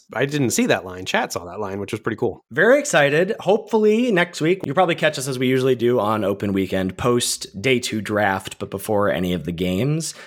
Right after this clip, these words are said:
Speaker 2: But hopefully we'll have, uh, have a sweet deck. What are you sort of hoping for? Like,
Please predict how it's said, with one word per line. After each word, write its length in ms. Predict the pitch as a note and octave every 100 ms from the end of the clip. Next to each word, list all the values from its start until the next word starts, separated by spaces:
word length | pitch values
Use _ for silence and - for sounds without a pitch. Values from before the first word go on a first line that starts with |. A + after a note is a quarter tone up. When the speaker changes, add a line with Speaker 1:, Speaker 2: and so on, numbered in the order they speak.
| -
Speaker 2:
But 100 | A2
hopefully 320 | B2 - G#2+
we'll 140 | G2+
have, 340 | G2 G#2 G2+ G#2+
uh, 380 | G#2+ G#2+ G#2+ A2 - _ -
have 140 | C#3
a 60 | D3
sweet 220 | D#3 D3
deck. 200 | E3 C3
What 120 | D3+
are 20 |
you 80 | C4
sort 180 | C4 C#4
of 60 |
hoping 380 | G3 D3 D3 G#2+
for? 480 | G2 G2 F2 D2 -
Like, 160 | - G2+